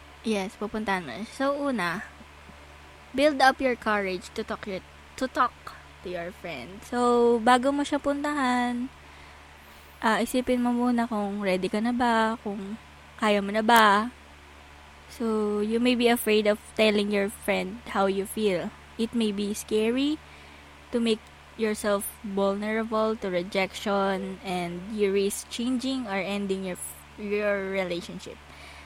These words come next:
So, if you choose to talk to your friend, you may need to build up your enca-, your, your courage before having that conversation. So, ayun.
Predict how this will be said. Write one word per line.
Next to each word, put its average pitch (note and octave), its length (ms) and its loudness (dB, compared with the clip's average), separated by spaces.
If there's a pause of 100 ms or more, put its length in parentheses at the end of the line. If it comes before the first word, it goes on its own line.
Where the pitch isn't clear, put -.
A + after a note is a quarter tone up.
(260)
So, G3+ 560 -4
if G#3 160 -6
you A#3+ 100 0
choose C#4+ 540 -2
to C#4+ 80 -2
talk A#3+ 320 -4
to B3 80 -2
your A#3+ 160 -2
friend, F3 400 -4
you A3 160 -4
may G#3+ 240 -2
need A3 240 -2
to A3+ 100 -2
build G3 300 0
up G3 160 -4
your G3 320 -2
enca-, G3+ 560 -6
your, A3+ 240 -2 (160)
your A3 240 -2
courage A3 800 -4 (880)
before A#3+ 320 -4
having G#3+ 400 -2
that G3 160 -4
conversation. G3+ 720 -6
So, D4 320 -2 (560)
ayun. D#4 480 2